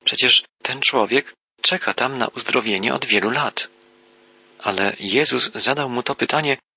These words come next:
co najmniej z dwóch powodów. Po pierwsze, chciał rozbudzić w tym człowieku nową nadzieję. Był on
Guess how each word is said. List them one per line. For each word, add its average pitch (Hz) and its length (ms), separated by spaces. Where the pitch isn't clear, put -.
co - 140
najmniej 135 500
z - 100
dwóch - 280
powodów. - 640
Po - 100
pierwsze, 113 500
chciał - 300
rozbudzić 98 500
w - 80
tym 110 140
człowieku 120 500
nową 110 340
nadzieję. 107 560
Był 107 200
on 95 160